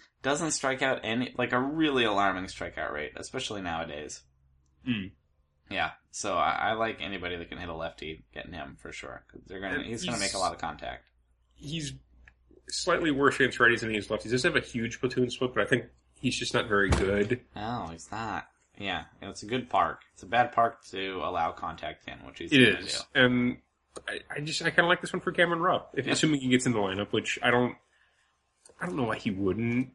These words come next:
Speaker 1: Right, what are the Phillies doing? Nobody knows what the Phillies are doing. Uh, I like that. Keep an eye on
Speaker 2: He's
Speaker 1: that.
Speaker 2: starting just about every day,
Speaker 1: Yeah.
Speaker 2: you know, past, you know, week or two, so.
Speaker 1: Yeah. Um, I would also try Yasmani Grandal, getting Casey Kelly.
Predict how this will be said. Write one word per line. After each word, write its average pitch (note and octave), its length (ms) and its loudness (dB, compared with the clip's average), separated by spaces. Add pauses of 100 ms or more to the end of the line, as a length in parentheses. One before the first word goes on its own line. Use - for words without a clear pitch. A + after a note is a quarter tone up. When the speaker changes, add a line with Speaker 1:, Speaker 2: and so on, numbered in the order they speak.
Speaker 1:
Right, F2+ 320 0
what G2+ 240 -8
are G#2+ 40 -2
the G2+ 100 -8
Phillies F2+ 380 -8
doing? C#2 320 -12 (440)
Nobody A#2+ 340 -8
knows A#1 220 -8
what A#1+ 140 -14
the - 60 -20
Phillies G1+ 260 -16
are - 60 -18
doing. - 200 -16 (280)
Uh, E2+ 260 -2 (120)
I A#2 80 0
like A2 160 -2
that. F#2 180 -4
Keep - 180 -18
an G#2 80 -6
eye F#2+ 80 -2
on F2 60 -2
Speaker 2:
He's E3+ 80 2
Speaker 1:
that. - 180 -2
Speaker 2:
starting F#3 260 4
just - 140 -2
about A#2+ 120 10
every G2+ 180 8
day, G2 480 2
Speaker 1:
Yeah. - 180 0
Speaker 2:
you A2 60 0
know, G2 80 -6 (200)
past, - 380 -2
you A#2+ 80 0
know, G2+ 60 -2
week G#2 200 -2
or A2 60 -2
two, A2 380 -6
so. - 100 -14
Speaker 1:
Yeah. - 100 0 (460)
Um, A2+ 420 2
I A#2+ 120 2
would C3+ 160 0
also A2 340 2
try G#2 560 2
Yasmani G2+ 480 -2
Grandal, G2 520 2
getting F2+ 180 -12
Casey - 320 -10
Kelly. G#2+ 380 -6